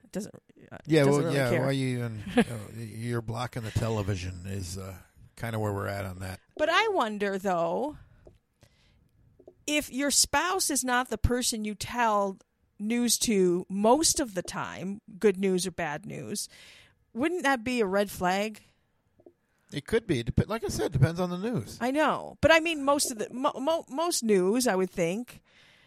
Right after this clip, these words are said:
Speaker 1: especially big news, you, you know, big news in your life or
Speaker 2: Right.
Speaker 1: and you, suddenly you don't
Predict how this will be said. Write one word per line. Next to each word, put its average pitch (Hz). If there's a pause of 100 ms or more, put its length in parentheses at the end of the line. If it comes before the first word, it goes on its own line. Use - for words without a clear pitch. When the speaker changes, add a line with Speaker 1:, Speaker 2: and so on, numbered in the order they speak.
(140)
Speaker 1:
especially 214
big 190
news, 190
you, 196 (560)
you 214
know, 180 (760)
big 220
news 208
in 208
your 180
life 170
or 160 (1080)
Speaker 2:
Right. 151 (400)
Speaker 1:
and 202 (120)
you, 180
suddenly 185
you 170
don't 185